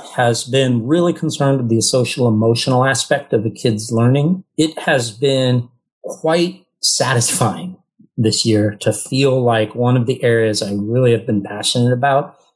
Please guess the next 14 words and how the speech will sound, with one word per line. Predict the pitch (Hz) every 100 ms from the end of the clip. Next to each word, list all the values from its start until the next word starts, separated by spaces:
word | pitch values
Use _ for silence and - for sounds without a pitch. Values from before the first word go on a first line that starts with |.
| _ _
is | 117 -
finally | - 123 127 120
getting | 113 110 110 107 110 -
the | 117
respect | 113 - 110 98 -
it | 104
deserves. | 117 101 107 92 - _ - - _ _ _ -
And | 143 139 - 156
again, | 120 165 190 113 104 - - 127
the | 120
school | - - 170 170
I | 151 135
teach | - 151 147
at | 170 180 -